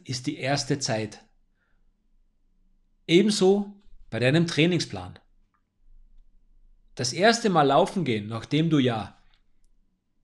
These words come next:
ein- bis zweimal in der Woche schon am Laufen oder am Joggen warst, wird nicht das große Problem sein. Aber wenn du einen ambitionierten Plan hast, wie einen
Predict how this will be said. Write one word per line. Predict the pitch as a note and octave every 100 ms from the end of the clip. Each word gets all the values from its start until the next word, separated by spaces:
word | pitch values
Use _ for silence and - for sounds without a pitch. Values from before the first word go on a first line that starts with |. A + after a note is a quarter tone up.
| _ _ _ _ _ _
ein- | G#2+ B2 D3+
bis | D3 C3+
zweimal | - B2+ D#3 C#3+
in | C3
der | C3
Woche | D3 - B2+
schon | B2+ A#2 A2 - - _ _ _
am | A2 G#2+
Laufen | G#2+ D#3+ E3
oder | A#2+
am | A#2
Joggen | A2+ B2+ G#2+ G#2
warst, | D#3 D3 E3+ - - _ _ _ _ -
wird | C#3 C#3
nicht | F3+ F3+
das | D#3+
große | - C#3 D#3 D3+
Problem | D3 B2 B2 C3
sein. | - - - _ _ _ _ _ _ _ _ -
Aber | B2 B2
wenn | C#3
du | D#3+
einen | D#3 D3+ D3+
ambitionierten | C#3+ D3+ - C#3 E3+ F#3 D3+
Plan | B2 F3 E3
hast, | A#2+ D3 - - _ _ _ _ _ _ _ _
wie | G#2+ G#2+ G2+ -
einen | G#2+ G2 A2+